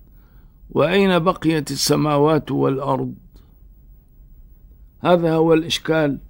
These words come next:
الذي يتطارحه بعض الناس، ولقد واجهني بعضهم بهذا الإشكال وكأنه عثر منه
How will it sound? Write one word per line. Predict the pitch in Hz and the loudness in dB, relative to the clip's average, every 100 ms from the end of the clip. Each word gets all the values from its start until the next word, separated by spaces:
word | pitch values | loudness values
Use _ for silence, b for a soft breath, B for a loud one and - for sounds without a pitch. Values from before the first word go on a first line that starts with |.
| - b b b b b - | -20 b b b b b -4
الذي | 131 151 170 151 | 0 2 2 2
يتطارحه | 156 143 139 131 143 151 165 139 147 139 | 0 -2 -4 -2 0 0 0 2 2 2
بعض | 147 160 165 147 | -2 -2 -2 -2
الناس، | 143 147 135 110 - - - - - - - b b b b b b | -2 -2 -4 -6 -14 -20 -20 -20 -20 -20 -20 b b b b b b
ولقد | 139 156 156 190 190 143 | -2 0 2 2 2 0
واجهني | 156 165 165 160 196 185 180 170 | -2 2 2 2 2 2 2 2
بعضهم | 175 196 175 160 156 151 | 2 2 2 2 0 2
بهذا | 156 156 190 165 | 2 2 2 0
الإشكال | 160 151 - - 165 160 | -2 -2 -4 -2 0 0
وكأنه | 139 135 - 151 185 185 160 139 143 120 | 0 0 -2 0 2 2 2 0 0 -2
عثر | 131 151 151 139 131 - - - b b b b b - | -2 -2 0 -2 -2 -8 -20 -20 b b b b b -2
منه | 131 185 196 156 180 175 | 2 4 4 6 4 4